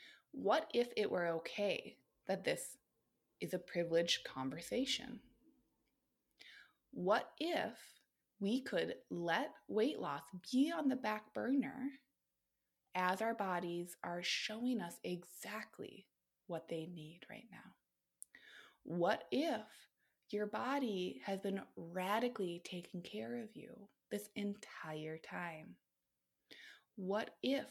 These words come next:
all of that were to be happening? What would change?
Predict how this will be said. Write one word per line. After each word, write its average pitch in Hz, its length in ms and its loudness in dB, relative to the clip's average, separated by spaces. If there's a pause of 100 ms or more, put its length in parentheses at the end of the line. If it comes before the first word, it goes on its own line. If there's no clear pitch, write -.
(260)
all 196 280 4
of 208 80 -2
that 170 240 -2
were 175 100 -4
to 175 80 -6
be 170 200 -6
happening? - 460 -4
What 220 420 4
would 294 220 -2
change? - 880 2